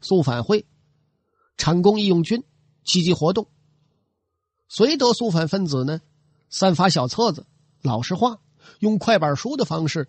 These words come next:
宣传共产党员叛变的故事。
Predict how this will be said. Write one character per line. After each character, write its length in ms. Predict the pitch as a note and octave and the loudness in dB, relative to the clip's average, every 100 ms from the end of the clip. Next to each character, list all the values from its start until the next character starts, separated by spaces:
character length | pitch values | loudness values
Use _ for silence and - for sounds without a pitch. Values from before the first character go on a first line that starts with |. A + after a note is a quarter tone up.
| _ | _
宣 300 | - A#3+ C#4 | 0 0 0
传 220 | E3 D3 _ - | -2 -4 _ 0
共 180 | F#3 | 2
产 180 | C#3+ D3 | 2 0
党 180 | C#3+ A#2+ | -2 -2
员 160 | B2 - _ | -4 -8 _
叛 200 | - D#3+ | 2 4
变 200 | D3+ A#3 | 4 2
的 80 | C#3 | 0
故 160 | A#2+ | -6
事。 100 | - | -12